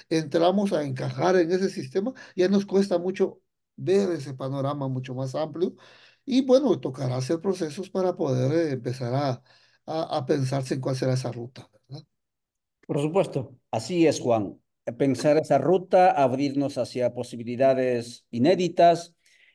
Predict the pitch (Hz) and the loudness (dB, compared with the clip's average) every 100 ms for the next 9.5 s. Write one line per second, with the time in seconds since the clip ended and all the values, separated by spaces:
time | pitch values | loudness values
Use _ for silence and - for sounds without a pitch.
0 | - 135 127 123 120 120 120 139 233 160 | -4 0 2 2 0 0 0 2 2 2
1 | 120 - 127 123 127 131 - 120 - 123 | -2 -4 0 0 2 -2 -2 -6 -4 -4
2 | 123 120 175 156 123 123 117 120 120 120 | -4 4 4 6 4 0 -2 0 0 -2
3 | 117 113 104 - 117 170 156 131 117 - | -4 -8 -8 -4 2 4 4 2 0 -8
4 | 117 107 127 180 202 127 113 113 117 113 | -12 -2 4 6 6 2 0 0 0 0
5 | 110 113 113 113 127 135 123 117 107 110 | -2 -4 -4 -2 0 0 0 0 0 0
6 | 143 143 127 110 113 107 104 101 - 147 | 0 -2 -4 -4 -6 -8 -8 -4 0 2
7 | 120 98 135 135 131 _ _ _ - 120 | 2 -2 2 0 0 _ _ _ -6 -4
8 | 107 110 107 104 - 110 113 - 131 127 | -2 -2 -4 -4 -4 -4 0 0 0 -4
9 | 156 160 143 131 127 | 0 2 4 2 0